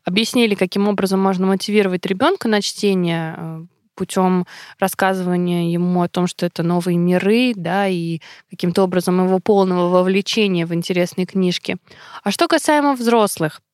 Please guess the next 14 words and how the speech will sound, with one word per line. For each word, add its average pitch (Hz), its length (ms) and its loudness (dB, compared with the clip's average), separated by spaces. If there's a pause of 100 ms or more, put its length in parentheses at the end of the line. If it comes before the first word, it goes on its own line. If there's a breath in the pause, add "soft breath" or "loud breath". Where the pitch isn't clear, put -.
я 262 260 2
смотрю 233 480 0
сейчас - 360 -2
в - 20 -8
интернете 214 480 -2
очень 226 200 -2
много 220 220 2
различных 202 480 0
чек-листов, 208 880 0
как 208 280 0
приучить 196 400 -4
себя 196 240 -4
к - 80 -12
чтению, 202 840 0